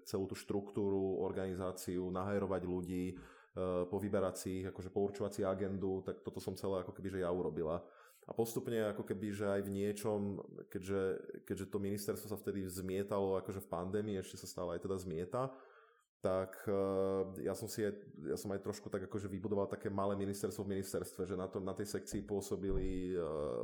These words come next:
legislatívci, právnici, mám tam analytikov, projekťákov, stratégov, kebyže, že je tam široká paleta tých ľudí, že za normálnych okolností asi by to možno fungovalo inak a kebyže by čerpala tá sekcia možno viac zdrojov.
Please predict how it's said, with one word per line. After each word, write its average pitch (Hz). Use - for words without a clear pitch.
legislatívci, 95
právnici, 95
mám 92
tam 101
analytikov, 95
projekťákov, 95
stratégov, 92
kebyže, 95
že 95
je 104
tam 104
široká 117
paleta 101
tých 101
ľudí, 104
že 104
za 98
normálnych 104
okolností 101
asi 101
by 101
to 104
možno 98
fungovalo 101
inak 101
a 98
kebyže 98
by 95
čerpala 101
tá 98
sekcia 98
možno 95
viac 98
zdrojov. 104